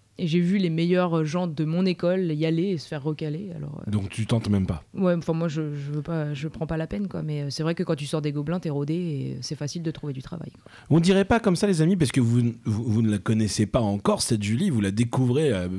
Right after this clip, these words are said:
Speaker 2: un petit peu avec nous, mais tu nous as dit que tu n'étais pas française, en fait.
Speaker 1: Ouais, je viens de Roumanie. <laughs>
Speaker 2: Et, et, et que tu es arrivée en France en quelle année ?
Speaker 1: En deux mille sept, un truc comme ça.
Speaker 2: Et, non, mais c'est dingue, ton français, il est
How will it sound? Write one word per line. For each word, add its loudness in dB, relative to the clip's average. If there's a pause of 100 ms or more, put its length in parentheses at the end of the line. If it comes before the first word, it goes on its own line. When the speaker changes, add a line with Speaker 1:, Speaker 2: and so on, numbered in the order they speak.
(220)
Speaker 2:
un 2
petit -2
peu -2
avec 2
nous, 2
mais 4
tu 0
nous 4
as 4
dit 2 (440)
que 0
tu 2
n'étais 2
pas 2
française, 0
en 4
fait. -2 (320)
Speaker 1:
Ouais, 2
je 0
viens 2
de 0
Roumanie. 0 (400)
<laughs> -8
Speaker 2:
Et, 0
et, 0
et 4
que 0
tu 0
es 6
arrivée 2
en 2
France -2
en 2
quelle 2
année ? 0 (640)
Speaker 1:
En -6
deux -4
mille 0
sept, -10
un -10
truc -16
comme -8
ça. -18 (200)
Speaker 2:
Et, 2
non, 2
mais 0
c'est -4
dingue, 0
ton -4
français, -2
il -6
est -6